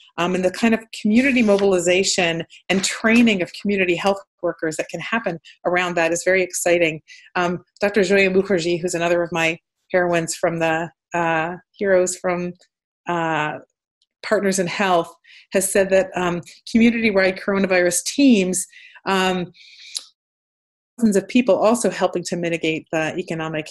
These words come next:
impact of the pandemic. There are a number of exciting, um,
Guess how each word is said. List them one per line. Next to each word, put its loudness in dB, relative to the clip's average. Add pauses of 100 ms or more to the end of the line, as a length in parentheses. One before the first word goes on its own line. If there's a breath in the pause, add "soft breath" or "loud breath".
(140)
impact -4
of -10
the -4 (140)
pandemic. -8 (3750 loud breath)
There 2
are 6
a 4
number 2
of 2
exciting, 2 (160)
um, 0